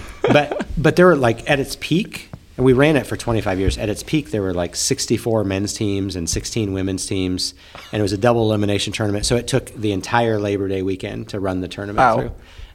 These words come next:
Speaker 2: Uh, yeah, it was, it was fun, and our, our whole family, like, Dad did most of the organizing through the year. I helped him with it, and then our family came together and did the stuff on, on the weekend of. So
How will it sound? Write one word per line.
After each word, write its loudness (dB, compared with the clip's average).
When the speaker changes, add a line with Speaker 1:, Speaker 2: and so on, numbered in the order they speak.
Speaker 2:
Uh, -2
yeah, 2
it 8
was, 6
it 2
was 6
fun, 2
and 2
our, 4
our 4
whole 4
family, 2
like, -2
Dad 4
did 0
most 0
of 2
the 0
organizing -2
through -4
the -2
year. 0
I 0
helped -2
him 0
with -2
it, -4
and -4
then -2
our -2
family -2
came -4
together -4
and -6
did -6
the -10
stuff -8
on, -6
on -2
the 0
weekend -2
of. -8
So 6